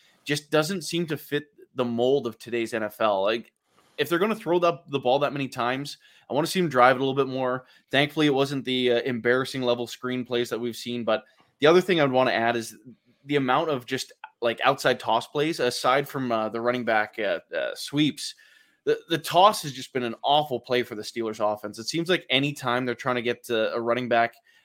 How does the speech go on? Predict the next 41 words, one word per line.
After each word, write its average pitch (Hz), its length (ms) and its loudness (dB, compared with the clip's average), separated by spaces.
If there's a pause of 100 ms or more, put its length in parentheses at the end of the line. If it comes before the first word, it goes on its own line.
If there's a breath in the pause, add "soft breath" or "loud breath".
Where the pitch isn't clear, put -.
(180)
outside 135 400 4
of 135 80 0
the 120 60 -4
tackle 117 360 0
box, 143 360 0
it's 120 180 -8
a 110 60 -4
loss 113 340 0
of 110 100 -14
three, 120 320 -4
four, 117 300 -2
five, 113 380 0
six, - 340 -6
seven 120 220 0
yards. 117 260 -2
It 131 140 0
is 120 200 -4 (400)
painful 160 600 2 (120)
to 120 60 -6
watch. 120 460 0
So 113 300 -2 (340 soft breath)
in 131 180 -4
that 160 240 2
sense, 165 360 -4
as 127 240 -2
the 131 100 -4
running 127 260 -2
game's 151 240 -6
trying 143 200 -4
to - 60 -20
figure 139 280 0
itself 131 360 0
out, 127 260 4
I'm 135 140 2
okay 135 380 -2
with 147 160 -6
throwing 135 360 -4
the 131 80 -2
ball 127 260 0
more, 139 260 -4
but 120 280 0